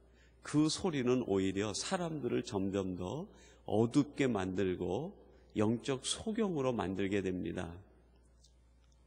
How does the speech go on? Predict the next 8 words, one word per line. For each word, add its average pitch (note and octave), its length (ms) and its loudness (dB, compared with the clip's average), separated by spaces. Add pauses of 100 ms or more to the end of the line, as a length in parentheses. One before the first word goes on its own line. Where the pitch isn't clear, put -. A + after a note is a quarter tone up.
(500)
여러분, B2 320 6
이 A2 80 6
땅에는 A#2+ 520 2
크리스찬들이 G2 920 -2 (960)
자기 B2+ 380 2
소욕을 C3 580 0
쫓아 A2+ 340 0
외치는 G#2 800 0